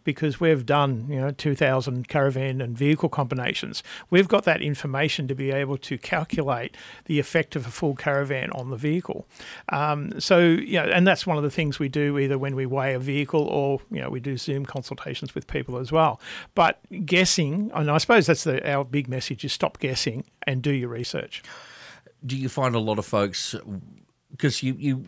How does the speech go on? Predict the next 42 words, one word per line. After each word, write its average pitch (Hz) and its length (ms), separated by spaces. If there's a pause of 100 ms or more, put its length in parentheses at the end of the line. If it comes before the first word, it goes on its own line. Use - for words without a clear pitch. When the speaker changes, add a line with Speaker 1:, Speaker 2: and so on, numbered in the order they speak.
Speaker 2:
you've 123 220
decided, 120 460
you've 101 120
made 113 240
the 95 60
push - 320
to, 220 160
"Oh, 185 160
we're 208 60
not 170 120
gonna 123 120
go 113 140
on 107 80
hotels 104 440
anymore. 98 160
We're 104 100
gonna 131 140
do 135 100
the 107 100
caravanning 95 520
thing, 95 280 (300)
but 107 100
we 107 100
don't 117 180
wanna 120 120
miss 101 220
out 95 200
on, 92 200
we, 113 120
we 113 240
don't 120 160
wanna 107 140
be 98 220
caught - 320
short, 101 380
so 101 140
we 95 140
have 104 200
a - 20
lot 92 200
of 82 100
gear." 90 380